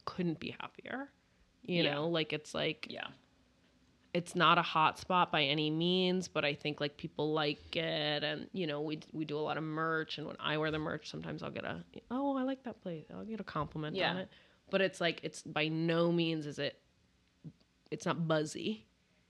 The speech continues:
Speaker 2: Yeah.
Speaker 1: And, um, and I guess I wish for the rest of New York that we could just kind of settle into that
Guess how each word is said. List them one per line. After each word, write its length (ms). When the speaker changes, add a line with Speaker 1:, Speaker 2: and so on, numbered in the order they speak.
Speaker 2:
Yeah. 240
Speaker 1:
And, 500
um, 460
and 120
I 100
guess 240
I 100
wish 300
for 220
the 100
rest 380
of 100
New 140
York 280
that 120
we 120
could 220
just 240
kind 240
of 160
settle 440
into 260
that 220